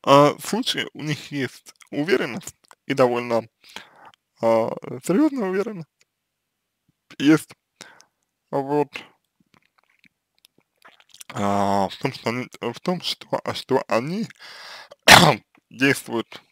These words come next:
правильно, в том, что они действуют верно, в том, что они,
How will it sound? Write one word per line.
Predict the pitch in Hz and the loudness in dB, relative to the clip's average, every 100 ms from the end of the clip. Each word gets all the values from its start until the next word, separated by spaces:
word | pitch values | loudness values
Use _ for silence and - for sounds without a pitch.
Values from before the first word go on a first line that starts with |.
| _ _ - | _ _ 4
правильно, | 135 110 - - _ _ | 6 6 0 -16 _ _
в | |
том, | - 110 | -14 -12
что | - | -10
они | 107 107 | -10 -8
действуют | - 196 - 110 - - | -10 -12 -14 -20 -18 -10
верно, | 113 135 107 - _ _ | 2 4 4 -2 _ _
в | |
том, | - 113 | -14 -14
что | - - 113 | -14 -8 -6
они, | 110 113 113 | -6 -10 -12